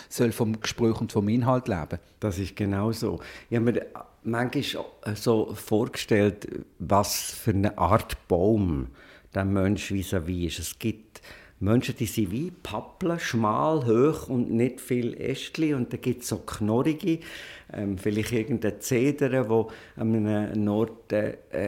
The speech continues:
Speaker 2: vom Wind zerzaust in der Landschaft steht. Und mit dem Bild von dem Baum habe ich mir, äh, jeweils immer die Frage gestellt, kann man, wenn man jetzt bis jetzt zugelassen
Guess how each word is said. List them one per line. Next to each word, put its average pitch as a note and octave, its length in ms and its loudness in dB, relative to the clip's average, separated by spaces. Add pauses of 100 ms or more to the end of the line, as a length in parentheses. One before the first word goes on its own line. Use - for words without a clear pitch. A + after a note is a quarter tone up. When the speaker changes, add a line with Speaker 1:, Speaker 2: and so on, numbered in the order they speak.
(520)
Speaker 2:
vom G#2 400 2
Wind A#2+ 420 4
zerzaust A#2 880 0
in G2+ 120 -8
der G2+ 100 -2
Landschaft C3 580 -2
steht. C#3+ 460 -2 (420)
Und C3 380 2 (1080)
mit C3+ 300 4
dem B2 300 6
Bild D#3+ 420 8
von - 180 0
dem A2+ 280 4
Baum C#3 520 2
habe C3 140 4
ich B2 60 4
mir, B2 160 4 (380)
äh, D#2+ 300 -4
jeweils B2 560 4
immer C3 280 4
die - 160 -6
Frage A2+ 160 -2
gestellt, A2 220 0 (560)
kann B2+ 220 2
man, C#3 160 4
wenn A#2 140 6
man A#2 140 4
jetzt - 340 -2
bis D3+ 180 2
jetzt B2 380 4
zugelassen C#3+ 720 -2